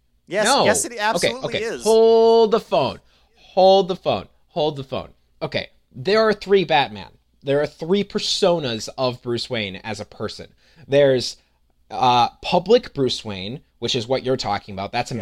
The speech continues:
Speaker 2: mask. There's Batman,
Speaker 1: Yeah.
Speaker 2: where he's, like,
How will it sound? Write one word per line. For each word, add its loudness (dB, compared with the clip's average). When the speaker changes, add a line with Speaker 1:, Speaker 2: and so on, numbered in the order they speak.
Speaker 2:
mask. -16
There's 0
Batman, -2
Speaker 1:
Yeah. -14
Speaker 2:
where 0
he's, -6
like, -2